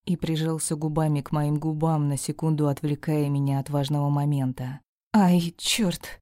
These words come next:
заорала я, когда его член оказался глубоко во мне, а внизу живота стало нестерпимо больно. По виску скатилась слеза. Алан замер и приподнялся с моей груди. «Чокнутая,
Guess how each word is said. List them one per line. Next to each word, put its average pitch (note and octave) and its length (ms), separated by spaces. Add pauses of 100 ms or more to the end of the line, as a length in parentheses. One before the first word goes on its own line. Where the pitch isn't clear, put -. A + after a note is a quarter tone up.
(140)
заорала D3 600
я, D#3 220
когда D3 260
его D3 200
член D3+ 320
оказался D3 480
глубоко D3+ 420
во D#3 160
мне, D#3 480
а - 20
внизу D3 380
живота D3 500
стало D3 340
нестерпимо D#3 760
больно. C#3 640 (240)
По G3 140
виску F#3 360
скатилась F3+ 580
слеза. E3 640 (140)
Алан E3+ 420
замер E3 540 (100)
и E3 100
приподнялся E3 840
с - 100
моей D3 220
груди. D3 480 (220)
«Чокнутая, C#3+ 880